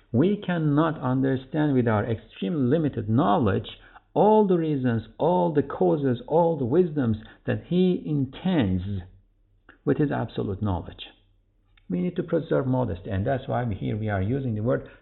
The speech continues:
hikmah and wisdom. And in the same line, Ustad Nursi continues and says, "I shall point out only one of the many instances of wisdom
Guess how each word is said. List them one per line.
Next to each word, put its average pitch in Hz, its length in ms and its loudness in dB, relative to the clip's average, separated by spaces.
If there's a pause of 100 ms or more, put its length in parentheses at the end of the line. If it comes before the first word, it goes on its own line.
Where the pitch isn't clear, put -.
(120)
hikmah 220 480 -2 (240)
and 110 200 0
wisdom. 123 400 2 (1700)
And 131 440 4 (760)
in 120 140 2
the 113 180 2
same 208 240 4
line, 123 320 4
Ustad 117 320 -2
Nursi 139 260 -2
continues 117 460 0
and 90 220 -2
says, 135 420 2 (220)
"I 202 280 -2
shall 165 200 0
point 170 480 -2
out 123 360 -2 (400)
only 175 360 2
one 160 260 2
of 123 300 2
the 107 100 0
many 139 500 2
instances 147 600 -2
of 101 140 0
wisdom 139 580 2